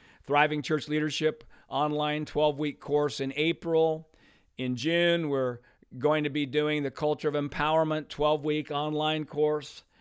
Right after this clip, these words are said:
with my brother Phil Backlund. It's gonna be great. We have other courses coming up as well in Igniting Hope. Connie Jones from our team, uh, just a great woman of faith. She's got a course com-, coming up that's,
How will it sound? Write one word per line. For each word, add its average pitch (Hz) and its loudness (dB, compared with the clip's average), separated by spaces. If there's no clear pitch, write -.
with 131 -16
my 131 -2
brother 143 0
Phil 175 0
Backlund. 170 -4
It's - -20
gonna 127 -6
be 123 -6
great. 151 2
We 131 0
have 131 0
other 156 2
courses 151 -2
coming 151 -6
up 147 -4
as 117 -8
well 147 -2
in 135 -6
Igniting 139 -6
Hope. 139 -6
Connie 143 -4
Jones 139 -2
from 131 -6
our 127 -4
team, 151 -4
uh, 120 -4
just 131 -6
a 127 -4
great 135 -2
woman 139 -2
of 131 -8
faith. 139 -2
She's 135 -8
got 135 -2
a 127 -6
course 135 -4
com-, 139 -8
coming 139 -4
up 139 -6
that's, 131 -8